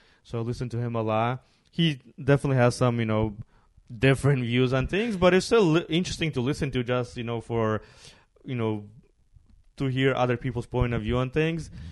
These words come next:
But yeah, for some reason I really enjoyed him. Uh, yeah, he has the book, The Four Hour Work Week. Again, very infomercial name,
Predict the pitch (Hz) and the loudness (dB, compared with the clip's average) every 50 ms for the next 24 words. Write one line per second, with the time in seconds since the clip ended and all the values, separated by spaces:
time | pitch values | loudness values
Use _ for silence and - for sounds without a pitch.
0 | - - - - - - 117 120 117 113 113 113 113 123 156 156 135 123 127 117 | -16 -18 -18 -16 -10 -4 0 0 2 2 2 2 2 2 2 2 2 2 0 -2
1 | - - 139 123 - 147 143 147 143 139 131 131 127 127 131 127 131 123 120 120 | -4 -8 -6 -2 0 0 2 2 2 2 2 2 2 2 2 2 2 2 2 0
2 | 120 117 117 120 120 120 120 120 120 120 117 120 120 117 110 - - - - _ | 0 0 0 0 0 0 0 0 0 2 2 2 0 0 -4 -8 -14 -20 -20 _
3 | _ _ _ - - 110 110 107 107 104 104 - - - 208 180 110 107 104 117 | _ _ _ -8 -4 -4 -2 -2 -4 -4 -8 -12 -20 -16 -10 -6 -4 -4 -2 0
4 | 113 110 104 95 104 101 104 110 110 98 104 104 98 - - 113 110 110 107 107 | 0 0 0 0 -4 -4 -2 -2 -2 0 -2 -2 -2 -4 -4 -2 0 0 2 2
5 | 107 104 107 110 104 104 - - 110 98 107 101 104 110 104 98 101 110 110 110 | 2 2 2 0 0 -2 -2 -4 -4 -4 -4 -2 -2 -2 -2 0 2 2 2 2
6 | 107 107 104 - 113 110 110 107 - - 110 107 104 101 101 107 120 131 143 139 | 0 -2 -4 -4 -2 -2 0 -2 -2 -2 -4 -2 -2 -2 -2 -2 -2 -4 -6 -8